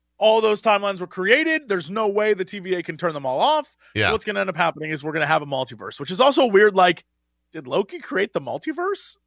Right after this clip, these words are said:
Speaker 1: <laughs> Right? Is that what this series is about?
Speaker 2: Yeah. Well, and, and the other thing, uh, that,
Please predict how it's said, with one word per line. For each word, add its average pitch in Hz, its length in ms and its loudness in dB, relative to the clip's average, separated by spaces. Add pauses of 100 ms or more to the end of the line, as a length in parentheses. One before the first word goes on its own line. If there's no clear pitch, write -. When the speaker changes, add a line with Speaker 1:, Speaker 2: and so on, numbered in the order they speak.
Speaker 1:
<laughs> - 60 -20 (280)
Right? 294 320 2 (300)
Is 185 160 4
that 214 260 4
what 233 120 4
this 226 180 0
series 208 400 -4
is 175 100 -8
about? 165 540 0 (320)
Speaker 2:
Yeah. 107 220 0 (1040)
Well, 175 240 4
and, 175 240 -2
and 160 320 -8
the 151 100 -2
other 180 180 0
thing, 143 400 -4
uh, 127 140 -4 (400)
that, 127 220 -8